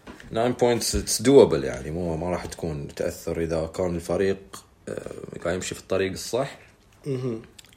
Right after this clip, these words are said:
Speaker 1: يقدر يحقق هذا الشيء. بس أتوقع مودريك راح ي-، راح يشركه وراح يلعب من البداية، لأنه ليش هو بدله في الشوط الثاني أو دخله في الشوط الثاني بين ليفربول، أتوقع إنه he's ready
Speaker 2: مم.
Speaker 1: و he wants to play يعني.
Speaker 2: أوكي،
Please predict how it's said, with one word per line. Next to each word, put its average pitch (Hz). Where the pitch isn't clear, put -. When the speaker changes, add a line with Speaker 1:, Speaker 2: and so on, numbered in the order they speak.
Speaker 1:
يقدر 98
يحقق 82
هذا 73
الشيء. -
بس 71
أتوقع 156
مودريك 143
راح 110
ي-، 98
راح -
يشركه 87
وراح 80
يلعب 80
من 78
البداية، 76
لأنه 80
ليش 101
هو 104
بدله 101
في 90
الشوط 87
الثاني 95
أو 92
دخله 95
في 92
الشوط -
الثاني 85
بين 87
ليفربول، 85
أتوقع 87
إنه 80
he's 82
ready 87
Speaker 2:
مم. 113
Speaker 1:
و -
he 101
wants -
to -
play 76
يعني. -
Speaker 2:
أوكي، 110